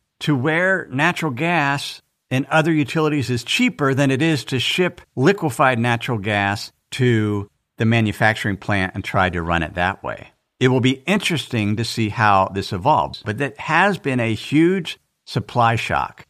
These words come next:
that has driven up commodity prices of late. When we think about this commodity bear market, whether it's still in existence that started in twenty eleven,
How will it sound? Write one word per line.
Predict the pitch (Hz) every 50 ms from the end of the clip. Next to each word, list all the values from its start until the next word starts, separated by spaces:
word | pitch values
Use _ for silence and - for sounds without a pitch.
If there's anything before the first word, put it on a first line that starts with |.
| _ _ -
that | 107 104
has | 104 107 98 -
driven | - - 127 135 131 139 123 110
up | 104 104 104 101 - - _ _ -
commodity | - 110 104 101 98 92 92 85 85
prices | - - - 92 76 76 - - 82 78 - - - _ -
of | 95 90 87
late. | 92 98 92 73 - - - _ _ _ _ _ _ _ _ _
When | 135 160 160 156
we | 160 156 147
think | - - 202 226 -
about | 208 135 127 135 123 123 127 127 127 - _ _ _ -
this | 107 117 113 -
commodity | - - 131 123 120 120 123 135 143 135 127 113 117 110 107 117 - _ _
bear | 117 104 92 135 135 135 147 147
market, | 127 135 139 117 95 92 - - 113 143 - - _
whether | - 113 110 135 139 127 131 127
it's | 123 127 123 - -
still | - - - - 156 170 196 208
in | 196 175
existence | 156 117 104 113 95 - - 117 135 143 -
that | 110 104
started | - - 123 113 110 101 101
in | 98 90
twenty | - - 104 95 87
eleven, | 80 80 78 67 62 64 78 110 131